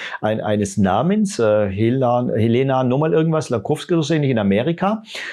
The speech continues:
Und die ist, ich glaub, in den dreißiger Jahren gestorben. Diese Zellen, äh, sind sozusagen unsterblich, diese Krebszellen, die werden heute noch benutzt, ja.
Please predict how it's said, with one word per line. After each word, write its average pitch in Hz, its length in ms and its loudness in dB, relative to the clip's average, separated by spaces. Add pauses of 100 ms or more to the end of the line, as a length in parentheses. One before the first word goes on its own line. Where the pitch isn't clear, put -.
(160)
Und 147 340 2
die 147 180 0
ist, 156 140 0
ich 160 140 -6
glaub, 151 260 -2
in 135 140 -2
den 143 120 0
dreißiger 196 440 0
Jahren 110 260 0
gestorben. 135 640 -2 (300)
Diese 160 280 0
Zellen, 147 460 0
äh, 127 480 -2
sind 127 200 -2
sozusagen 135 300 0
unsterblich, 175 680 0
diese 160 220 -2
Krebszellen, 156 460 -2
die 135 120 0
werden 139 220 -2
heute 135 280 0
noch 131 140 -4
benutzt, 107 500 -2
ja. 107 200 0